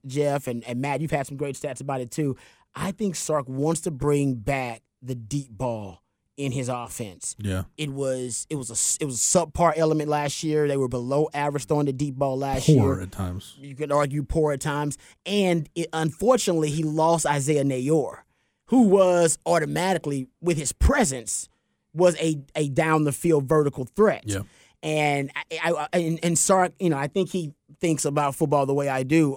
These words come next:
Speaker 1: Ultimately, football at its rudimentary form, we talk about this, is a numbers game. He, he was ready to present every defense with a mathematical equation that they could not solve,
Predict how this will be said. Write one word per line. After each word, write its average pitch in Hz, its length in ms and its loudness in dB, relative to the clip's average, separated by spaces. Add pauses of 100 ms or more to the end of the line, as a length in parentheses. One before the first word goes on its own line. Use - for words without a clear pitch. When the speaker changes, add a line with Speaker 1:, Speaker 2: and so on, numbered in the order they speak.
Speaker 1:
Ultimately, 185 460 0
football 165 560 2
at 165 120 2
its 151 120 -2
rudimentary 160 400 0
form, 196 240 0
we 156 100 0
talk 214 240 -2
about 139 220 -2
this, 151 180 -4
is 220 100 -8
a 233 60 0
numbers 226 400 2
game. 107 320 -6 (420)
He, 135 380 -4
he 165 280 4
was 233 200 4
ready 175 340 2
to 151 180 -2
present 139 600 0
every 180 380 0
defense 151 560 -8
with 147 160 -12
a 131 120 -8
mathematical 143 960 -2
equation 139 500 0
that 110 160 -6
they 131 140 -6
could - 260 -2
not 165 220 -2
solve, - 440 -8